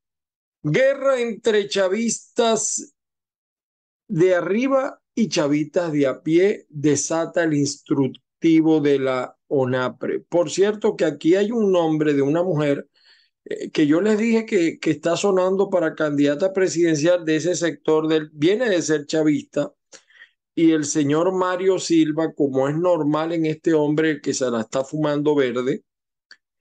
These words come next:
eh, María, por aquí está el nombre, yo se los había mencionado, esta mujer va a dar que hablar, ya está dando que hablar, por ejemplo, en Caracas.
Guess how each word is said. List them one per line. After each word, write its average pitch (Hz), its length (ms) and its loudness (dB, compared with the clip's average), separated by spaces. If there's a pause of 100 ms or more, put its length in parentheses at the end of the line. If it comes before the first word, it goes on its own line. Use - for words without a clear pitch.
(280)
eh, 123 680 2 (260)
María, 135 1120 0
por 131 160 -2
aquí 123 200 -6
está 135 200 -4
el 151 120 0
nombre, 123 560 -2 (100)
yo 127 160 2
se 160 120 -2
los 165 200 2
había 131 280 0
mencionado, 131 960 -2
esta 139 280 -4
mujer 156 380 -2
va 156 100 0
a 143 40 0
dar 139 260 -2
que 151 100 -4
hablar, 113 500 -4 (1080)
ya 156 300 -2
está 165 240 -2
dando 151 380 0
que 139 100 -4
hablar, 127 460 -2
por 139 180 -2
ejemplo, 127 600 -4
en 151 240 -4
Caracas. 135 840 -6